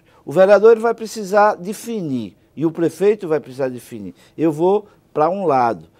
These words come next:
com um deputado e com um outro deputado. Então, aquele lado, o que ganhar, ele vai ter de, ele depois ele não vai poder aderir ao governador,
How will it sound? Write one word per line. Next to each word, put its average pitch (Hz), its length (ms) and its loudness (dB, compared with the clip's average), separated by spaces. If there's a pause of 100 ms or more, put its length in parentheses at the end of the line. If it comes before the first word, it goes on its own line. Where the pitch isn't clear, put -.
(140)
com 165 200 -6
um 175 80 -8
deputado 175 760 -2
e 202 40 -20
com 196 140 -16
um 180 240 -12
outro 196 360 -4
deputado. 113 640 -6 (280)
Então, 180 320 -4
aquele 226 500 -2
lado, 127 360 -4
o 165 40 -8
que 233 180 -14
ganhar, 175 600 -8 (220)
ele 160 240 -6
vai 143 380 -2
ter 151 560 -10 (140)
de, 139 160 -16
ele 175 440 -6
depois 185 380 -8
ele 226 120 -6
não 254 80 -10
vai 269 140 -6
poder 233 300 -6
aderir 175 460 -2
ao 160 120 0
governador, 151 840 -8